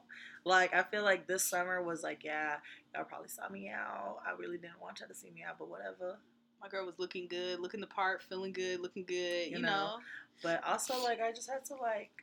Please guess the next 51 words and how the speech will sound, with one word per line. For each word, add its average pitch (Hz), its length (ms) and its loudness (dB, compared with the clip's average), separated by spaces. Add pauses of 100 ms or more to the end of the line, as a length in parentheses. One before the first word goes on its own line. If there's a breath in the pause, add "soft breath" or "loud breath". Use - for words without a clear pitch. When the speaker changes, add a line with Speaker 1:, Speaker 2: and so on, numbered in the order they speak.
(140)
Speaker 1:
I 220 140 8
would 285 80 6
say 254 140 2
I 196 140 8
definitely 175 440 -2
found 151 200 -2
myself 156 400 -6
again 151 300 -10
this 156 140 -6
summer. 156 340 -10
Speaker 2:
Mm-hmm. 160 380 -2 (760 loud breath)
Speaker 1:
And 156 120 -4
that 156 160 2
was, 175 120 -4
like, 175 140 -2
the 156 160 0
biggest 165 280 -2
thing. 175 120 0
And 185 100 4
I 208 60 6
feel 254 160 6
like 269 140 6
that's 269 160 2
the 233 80 2
biggest 196 340 2
thing 196 200 0
that, 175 140 6
like, 160 200 2
Speaker 2:
That's 220 140 6
the 240 80 6
Speaker 1:
m-, 233 40 4
Speaker 2:
whole 226 140 10
point 202 220 0
of 185 60 0
Hot 156 160 6
Speaker 1:
uh, 180 120 12
Speaker 2:
Girl. 113 180 -6 (220)
Speaker 1:
yeah, 202 340 10
like, 170 300 4
Speaker 2:
That's 175 80 2
the 180 80 8
Speaker 1:
that's 190 100 10
Speaker 2:
whole 170 220 2
Speaker 1:
what 180 220 8
Speaker 2:
point. 160 100 0
Speaker 1:
Meg 170 240 4
Speaker 2:
Feeling 240 200 6
Speaker 1:
wants 214 200 4
us 180 180 6
to 170 60 -2
Speaker 2:
yourself. 156 260 -2